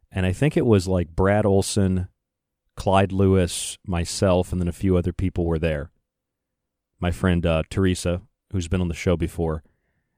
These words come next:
And we're sitting there talking, and Clyde and I got into this conversation about, about aliens. And we started talking about how, of all creatures, scientists, there was a study actually published on this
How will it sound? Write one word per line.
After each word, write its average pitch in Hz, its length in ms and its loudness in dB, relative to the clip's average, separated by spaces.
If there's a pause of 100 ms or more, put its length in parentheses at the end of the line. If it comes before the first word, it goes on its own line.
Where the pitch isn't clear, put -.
(160)
And 98 120 2
we're 110 120 4
sitting 160 240 2
there 135 120 4
talking, 117 480 0
and 92 180 -2
Clyde 110 280 2
and 110 100 4
I 104 60 4
got 98 160 0
into 98 160 0
this 90 160 -4
conversation 92 720 0
about, 82 300 -4 (180)
about - 240 -2
aliens. 85 600 -2 (580)
And 101 100 -2
we 110 80 2
started 135 240 0
talking 120 320 2
about 101 220 2
how, 98 320 0 (380)
of 98 120 0
all 135 300 4
creatures, 82 880 -4 (840)
scientists, 117 880 0 (540)
there 95 80 -2
was 90 100 0
a 92 60 0
study 151 380 4
actually 90 240 -2
published 127 440 2
on 82 140 -2
this 80 320 -6